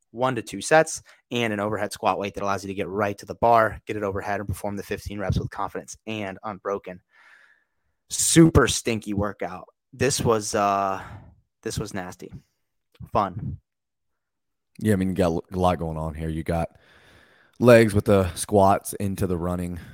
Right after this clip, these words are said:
Speaker 2: which you're gonna have to run hard to get a fast time. You got a lot of hip flexors. You got a lot of midline. I mean, it's a, it's a great, triplet in W G, baby.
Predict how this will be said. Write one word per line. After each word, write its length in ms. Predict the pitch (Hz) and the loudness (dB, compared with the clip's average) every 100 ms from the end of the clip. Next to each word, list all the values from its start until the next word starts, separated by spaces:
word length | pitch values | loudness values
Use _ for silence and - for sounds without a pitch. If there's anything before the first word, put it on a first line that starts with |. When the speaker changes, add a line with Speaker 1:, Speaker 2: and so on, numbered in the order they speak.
| - 92 | -14 -8
Speaker 2:
which 340 | 87 - - - | -8 -8 -12 -10
you're 220 | 87 85 | -8 -4
gonna 120 | 87 | -4
have 140 | 85 | -6
to 100 | - | -6
run 140 | 82 80 | -8 -6
hard 240 | 80 80 | -4 -4
to 40 | 76 | -6
get 120 | 78 | -8
a 20 | |
fast 320 | - 78 78 | -6 -6 -6
time. 460 | - 92 87 85 82 - | -2 0 0 -2 -8 -6
You 80 | |
got 120 | 90 80 | -2 -2
a 40 | |
lot 400 | 80 85 82 80 | 0 2 2 0
of 80 | 78 | -2
hip 160 | - | -6
flexors. 500 | - 85 - 87 76 | -4 -6 -6 -10 -8
You 60 | 76 | -6
got 100 | 76 | -6
a 60 | 73 | -2
lot 180 | 76 | -2
of 60 | 76 | -2
midline. 520 | 76 73 73 73 73 | -4 -4 -4 -4 -6
I 40 | 71 | -8
mean, 140 | 71 | -10
it's 200 | 69 - | -10 -10
a, 160 | 62 - _ _ _ _ _ - | -12 -12 _ _ _ _ _ -6
it's 120 | - | -4
a 60 | |
great, 240 | 64 71 - _ _ - | -4 -6 -8 _ _ -6
triplet 340 | 78 - 57 - - | -6 -6 -12 -14 -10
in 100 | 82 | -6
W 300 | 76 73 73 | -4 -2 -4
G, 180 | 69 69 | -6 -10
baby. 300 | 62 60 64 | -8 -10 -12